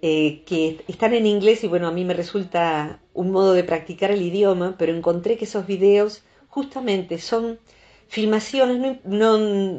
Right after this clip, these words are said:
no, no, no los, no digo cuáles son porque est-, están en inglés, eh, eventualmente se llama Green Renaissance, el, el espacio. Eh, son personas solas, sin nombre,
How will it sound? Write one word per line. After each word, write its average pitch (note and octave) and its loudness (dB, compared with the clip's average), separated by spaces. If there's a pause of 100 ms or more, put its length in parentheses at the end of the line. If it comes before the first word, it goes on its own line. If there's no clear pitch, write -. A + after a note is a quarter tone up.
(240)
no, G3 0
no, F3+ -2 (520)
no F#3 2
los, G#3+ 2
no G3 2
digo A3 2
cuáles A3+ 4
son B3 0
porque F#3+ 2
est-, E3 -4
están G#3 0
en G3+ 2
inglés, F#3 0 (460)
eh, E3 2
eventualmente F#3 2
se - -4
llama F#3+ 0
Green G#3+ -2
Renaissance, A3 -2
el, D#3 0
el D#3 -2
espacio. D3+ -2 (920)
Eh, G3+ 4
son D4 -4
personas C#4+ -4
solas, B3 -2 (1000)
sin C4 -2
nombre, F3 2